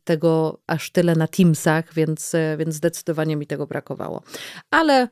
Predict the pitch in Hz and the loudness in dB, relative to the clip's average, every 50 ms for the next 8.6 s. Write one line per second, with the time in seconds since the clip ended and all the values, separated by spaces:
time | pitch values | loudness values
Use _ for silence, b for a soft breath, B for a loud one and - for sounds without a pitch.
0 | _ - 196 202 196 190 196 190 175 - - 165 - - 208 214 214 202 - 208 | _ 0 2 2 2 2 2 0 0 0 -4 -6 -2 0 2 2 2 2 2 0
1 | 190 180 175 185 - - 175 165 - 202 190 - - - 180 175 170 165 156 - | 0 2 0 0 0 0 0 0 -2 -4 -4 -2 0 2 2 4 2 2 0 -2
2 | - 170 165 160 156 160 156 160 156 185 185 185 185 185 180 170 - 175 165 165 | -2 -2 0 0 0 0 0 2 2 2 4 2 2 0 -2 -2 -2 -2 -2 0
3 | 160 160 160 165 165 160 160 160 160 156 - - - 165 160 160 156 156 160 - | 0 0 0 0 0 0 0 0 -2 -4 -4 -6 -6 -4 -4 -4 -4 -6 -4 0
4 | - 190 175 160 175 165 165 160 151 160 156 151 165 165 - - 170 160 160 165 | 0 0 0 0 -2 -2 -2 -2 -2 -2 0 0 -2 -4 -2 -2 -2 0 0 -2
5 | 165 B B B B B B B - 180 170 165 160 160 160 - 175 165 - - | -4 B B B B B B B -6 -4 -2 -2 -2 -2 -2 -2 -2 -4 -2 -2
6 | - 165 160 156 156 156 151 156 156 156 156 156 - - - - 202 185 - 185 | -2 0 0 0 0 0 -2 -4 -4 -6 -8 -8 -10 -10 -4 -2 -2 -2 0 0
7 | 170 160 160 165 170 185 214 247 285 B B B B B B B B B B B | 0 0 0 0 0 0 0 -2 -4 B B B B B B B B B B B
8 | B _ - 254 254 254 254 254 247 240 240 240 | B _ 0 0 2 2 2 2 2 2 0 -2